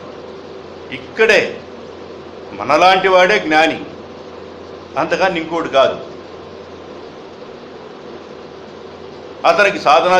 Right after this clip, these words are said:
చతుర్దశి సంపత్తి చక్కగా అలవడిపోయిన తర్వాత అధికార లక్షణాలు అయిపోయినాయి. ఎప్పుడైతే అధికారి అయ్యాడో గురువు అందించే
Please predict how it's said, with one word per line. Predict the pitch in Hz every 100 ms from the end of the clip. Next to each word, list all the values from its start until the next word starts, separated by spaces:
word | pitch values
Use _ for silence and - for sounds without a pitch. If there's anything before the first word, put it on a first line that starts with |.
| 180
చతుర్దశి | 180 175 160 -
సంపత్తి | 151 151 165 156 147 - - - - - - - - - - - -
చక్కగా | 165 - 185 180 131 - - - - - - - - - - - - - - - - -
అలవడిపోయిన | 139 185 202 180 170 160 143
తర్వాత | 143 135 131 117 117 - - 135
అధికార | 180 180 160 135
లక్షణాలు | - 139 120
అయిపోయినాయి. | 113 117 101 98 - - - - - - - - - - - - - - - - - - - - - - - - - - - - 123
ఎప్పుడైతే | 156 196 214 185 160
అధికారి | 180 202 196 180
అయ్యాడో | 160 151 135 156 156 - - - - - - - - 98 95 95 98 - - - - - -
గురువు | 190 220
అందించే | 175 175 180 180 165 151